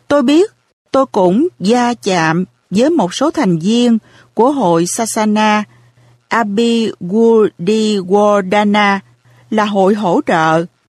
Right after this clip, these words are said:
và điều hành công việc chùa. Số người này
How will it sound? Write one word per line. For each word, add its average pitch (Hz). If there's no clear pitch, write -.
và 185
điều 180
hành 185
công 220
việc 175
chùa. 175
Số 330
người 190
này 185